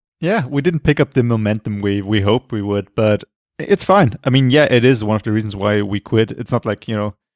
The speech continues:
"This isn't going anywhere, let's just fuck it." But, uh, w-, yeah, like you said, it, it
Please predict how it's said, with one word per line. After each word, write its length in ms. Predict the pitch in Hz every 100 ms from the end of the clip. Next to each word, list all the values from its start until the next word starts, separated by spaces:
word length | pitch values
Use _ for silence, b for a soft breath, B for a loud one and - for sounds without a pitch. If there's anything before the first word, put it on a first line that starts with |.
| _ _ -
"This 120 | 107
isn't 260 | 107 104 98
going 240 | 113 117
anywhere, 360 | 113 110 117 110
let's 340 | 107 - - - -
just 320 | 117 - - _
fuck 300 | - 123 -
it." 220 | 117 110 120
But, 320 | 117 110 - _ _ _ _ _ _ 175
uh, 60 |
w-, 280 | 180 190 165
yeah, 140 | 165 151
like 180 | 160 165
you 60 |
said, 200 | - 147
it, 340 | 123 135 139
it 120 | 135